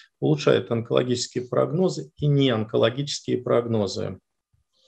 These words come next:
М, э, здесь представлено расположение хирургической бригады на первом этапе,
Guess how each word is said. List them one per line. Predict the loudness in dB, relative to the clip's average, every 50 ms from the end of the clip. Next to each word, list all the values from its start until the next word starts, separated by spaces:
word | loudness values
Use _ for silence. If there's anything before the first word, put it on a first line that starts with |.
| -20 -20 -20 -20 -20 -20 _ _ _ _ _ _ _ _ _ _ _ _ _ _ _ _ _
М, | -2 0 0 0 -2 -4 -8 -8
э, | -6 -4 -2 -2 -2 -2 -2 -2 -2 -2
здесь | -2 0 0 2 0 0
представлено | 0 -2 -2 -2 2 2 4 4 4 4 2
расположение | 0 0 2 2 4 4 4 2 0 0
хирургической | -2 0 0 0 0 0 -2 -2 -4 -4 -4
бригады | -2 0 0 2 2 4 2 2 2 2 0 0 0
на | 0 2 2 4 2 2
первом | 2 2 2 2 2 2 0 -2 0
этапе, | 0 0 0 0 0 -2 0 0 -2 -4